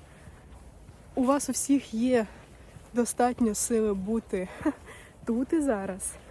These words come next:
бути вже зціленими, ва-, з вами вже все добре. Якщо ви в це не вірите, ніхто не винен в цьому, ніхто, і ви не винні.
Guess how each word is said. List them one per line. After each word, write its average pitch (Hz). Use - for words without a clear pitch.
бути 233
вже 226
зціленими, 214
ва-, 202
з 208
вами 233
вже 226
все 214
добре. 185
Якщо 247
ви 240
в -
це -
не 220
вірите, 220
ніхто 226
не 226
винен 196
в -
цьому, 185
ніхто, 214
і 269
ви 233
не 214
винні. 190